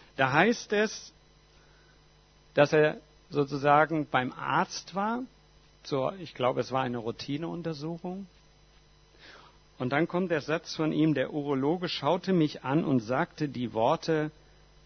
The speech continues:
auf die mich keine Trainingseinheit dieser Welt hätte vorbereiten können. „Sie haben Hodenkrebs.“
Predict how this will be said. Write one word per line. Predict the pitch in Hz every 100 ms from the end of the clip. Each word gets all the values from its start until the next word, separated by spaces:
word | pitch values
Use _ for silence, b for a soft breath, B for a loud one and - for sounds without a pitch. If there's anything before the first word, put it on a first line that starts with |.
| - -
auf | 127 -
die | 147
mich | 147 131 - -
keine | - 165 202 226 214
Trainingseinheit | - 135 165 170 139 107 - 131 135 135 127
dieser | 131 113 117
Welt | 113 139 147
hätte | 135 139 131 139 - -
vorbereiten | - 135 117 95 95 87 92
können. | - 98 87 85 - - _ - _ _ _ _ - - - - - _ - -
„Sie | 104 131 147
haben | 143 147 151 147 -
Hodenkrebs.“ | 156 160 127 95 - - - - -